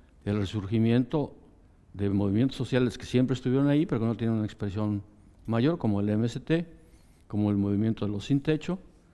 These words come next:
que da una presencia apartidaria en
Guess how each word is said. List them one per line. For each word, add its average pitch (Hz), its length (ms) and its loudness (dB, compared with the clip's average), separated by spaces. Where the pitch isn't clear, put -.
que 127 140 4
da 156 800 2
una 151 320 4
presencia 139 880 2
apartidaria 107 840 0
en 95 380 -4